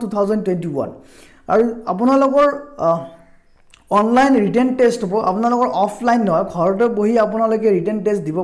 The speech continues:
পাৰে। আৰু আপোনালোকে সেই ৰিটেন টেষ্টৰ ভিডিঅ' ৰেকৰ্ড কৰিব লাগিব,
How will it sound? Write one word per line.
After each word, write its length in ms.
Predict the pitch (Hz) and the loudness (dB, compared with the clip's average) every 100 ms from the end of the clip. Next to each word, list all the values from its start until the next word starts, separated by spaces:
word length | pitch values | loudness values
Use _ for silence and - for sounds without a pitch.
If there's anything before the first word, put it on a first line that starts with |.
| 175 | 0
পাৰে। 160 | 214 311 - - - - 196 | 0 -2 -8 -20 -20 -6 0
আৰু 100 | 233 208 | 0 0
আপোনালোকে 440 | 214 269 269 269 285 - 196 | 0 2 2 2 0 -2 0
সেই 120 | 240 208 | 2 2
ৰিটেন 260 | 175 254 254 254 | 0 -2 0 0
টেষ্টৰ 300 | 233 233 254 143 | 0 0 -6 -4
ভিডিঅ' 320 | 160 175 240 220 | -6 -2 2 2
ৰেকৰ্ড 260 | 185 220 220 | 0 -2 0
কৰিব 200 | 196 180 185 | -2 0 0
লাগিব, 160 | 180 | 0